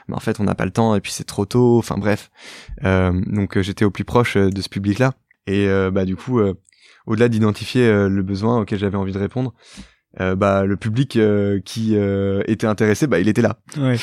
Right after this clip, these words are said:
Speaker 1: Donc, euh, c'était super simple, euh, de les faire, euh, enfin, de, de, de, euh, promouvoir, euh,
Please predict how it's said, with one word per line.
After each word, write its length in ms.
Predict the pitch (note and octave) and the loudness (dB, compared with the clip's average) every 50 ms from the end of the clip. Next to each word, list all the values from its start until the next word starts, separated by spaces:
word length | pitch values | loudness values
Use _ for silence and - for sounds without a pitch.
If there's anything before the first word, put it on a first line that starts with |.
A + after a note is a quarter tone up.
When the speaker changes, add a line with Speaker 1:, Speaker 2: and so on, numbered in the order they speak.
| - - B2+ - | -6 -10 -8 -4
Speaker 1:
Donc, 300 | A#2 A2 A2 A2 A2 - | -2 0 0 0 2 2
euh, 180 | A2 G#2+ G#2 | 4 4 4
c'était 240 | G#2 - A2+ - A#2 | 2 0 -2 -2 -2
super 320 | G#2+ - A#2 G2+ - G#2+ G2+ | -4 -4 -2 -2 -2 -2 0
simple, 240 | - C#3 C#3+ C3 B2 | 0 -2 0 2 2
euh, 380 | G#2+ G2+ G2+ G2+ G2+ G2+ G2+ | 2 2 2 0 0 0 -2
de 460 | G2+ G2+ G2+ G2+ G2+ G2 G2 G2+ G2+ G2 | -2 -2 -2 -2 -2 0 0 0 0 0
les 100 | G2+ G2 | 0 -2
faire, 240 | F#2+ - A2 G#2+ G2 | -2 -2 -2 -2 -2
euh, 200 | G2 F#2+ F#2+ F#2+ | -2 -4 -4 -6
enfin, 180 | F2+ - G#2 | -6 -6 -4
de, 220 | G2 G2+ G2 G2 G#2 | -2 -2 -2 -2 -4
de, 260 | G#2 G#2 G#2 G2+ G2+ | -4 -4 -4 -4 -4
de, 180 | G2+ G#2 G#2+ G2+ | -4 -6 -4 -4
euh, 200 | G2 G2 G2 F#2+ F#2+ - - - _ | -2 -2 -2 -4 -6 -10 -14 -16 _
promouvoir, 500 | - - A2+ A2+ A2 G#2 A#2 A#2+ A2+ G#2 | -6 0 2 2 4 4 4 2 4 2
euh, 120 | G2+ F#2+ | 2 0